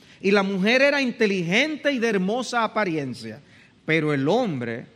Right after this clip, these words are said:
era áspero y malo en sus tratos y era calebita, o sea, descendiente de Caleb. Ahora, la evaluación que el escritor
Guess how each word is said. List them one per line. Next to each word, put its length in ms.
era 460
áspero 840
y 160
malo 560
en 80
sus 260
tratos 560
y 260
era 420
calebita, 680
o 260
sea, 160
descendiente 760
de 120
Caleb. 420
Ahora, 160
la 100
evaluación 580
que 80
el 80
escritor 720